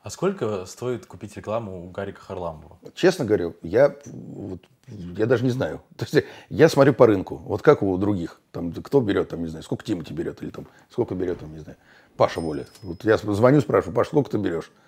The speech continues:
Speaker 2: А он говорит, там, три рубля. Я говорю, "Ну, значит, три рубля". Я не понимаю, то есть я в, в это-, в, в этом рынке не шарю, не абсолютно,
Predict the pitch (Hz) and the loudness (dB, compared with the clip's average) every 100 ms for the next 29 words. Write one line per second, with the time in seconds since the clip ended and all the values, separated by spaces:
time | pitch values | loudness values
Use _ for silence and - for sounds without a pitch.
0 | _ - 104 98 - 78 - - - 135 | _ -2 0 0 -4 -12 -14 -10 0 2
1 | 113 90 80 85 117 175 143 - 104 78 | 4 2 -2 -2 -2 -2 -4 -4 -6 -6
2 | 67 - 120 143 135 135 135 139 127 110 | -8 2 4 4 4 2 6 6 6 4
3 | 101 95 87 - _ _ _ - 120 117 | 2 -4 -10 -14 _ _ _ -16 -16 -4
4 | - 117 113 123 113 110 104 127 110 104 | 0 0 0 -6 -2 0 2 2 2 0
5 | 135 131 147 131 160 156 120 123 92 78 | 6 8 8 8 6 4 0 -2 -4 -6
6 | 78 - - 85 - | -8 -12 -12 -14 -16